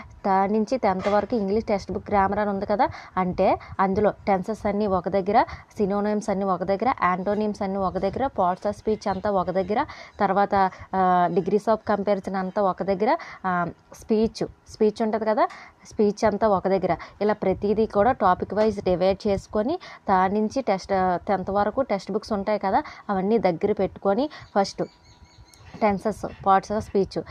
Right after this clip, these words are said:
లేకపోతే పార్ట్స్ of స్పీచ్లో మళ్ళీ నౌన్, ప్రొనౌన్, వెర్బ్, యాడ్వర్బ్,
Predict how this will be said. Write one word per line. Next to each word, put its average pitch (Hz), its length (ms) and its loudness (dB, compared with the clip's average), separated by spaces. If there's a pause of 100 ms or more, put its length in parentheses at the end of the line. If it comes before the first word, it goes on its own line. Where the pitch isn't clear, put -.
(220)
లేకపోతే 196 400 4
పార్ట్స్ 196 220 4
of 214 100 0
స్పీచ్లో 220 300 -2
మళ్ళీ 202 240 0
నౌన్, 190 420 0 (100)
ప్రొనౌన్, 196 440 0 (120)
వెర్బ్, 185 300 0 (160)
యాడ్వర్బ్, 185 460 2